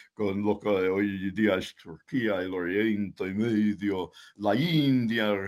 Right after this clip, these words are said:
todos sabemos que Alejandro el Magno, eh, llegó hasta la, la India, y todas esas comunicaciones también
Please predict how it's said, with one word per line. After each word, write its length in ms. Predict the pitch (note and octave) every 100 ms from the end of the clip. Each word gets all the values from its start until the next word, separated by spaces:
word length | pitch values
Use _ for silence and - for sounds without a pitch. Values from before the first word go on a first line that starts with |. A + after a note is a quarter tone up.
| -
todos 300 | - G#2 G#2
sabemos 460 | F2 F#2 A2 G#2 -
que 100 | F2
Alejandro 720 | E2+ E2+ E2+ D#2 G#2 G2+ E2+
el 140 | F2+
Magno, 560 | F#2 G2+ G2+ G#2 G2+ - - - -
eh, 720 | F#2+ G#2 F#2+ F2+ F2 F2+ F2+ F#2
llegó 320 | F2+ F#2 F#2
hasta 260 | - -
la, 300 | E2+ E2+ D#2+ - - _
la 180 | G2+ G2
India, 520 | A2+ A#2+ B2 G#2+ G2
y 140 | F#2+ G#2
todas 420 | - C3 A2 -
esas 760 | A2 G#2 - G2 F2+ F2 E2 - - - _ _ _ _
comunicaciones 1120 | A2 G#2 G2 F#2+ F#2+ F2 A2+ G#2 G2 F2+ -
también 1200 | G#2 G2+ G2+ A#2 E3 F3 A#2+ F2 F2+ - D#2+ D#2+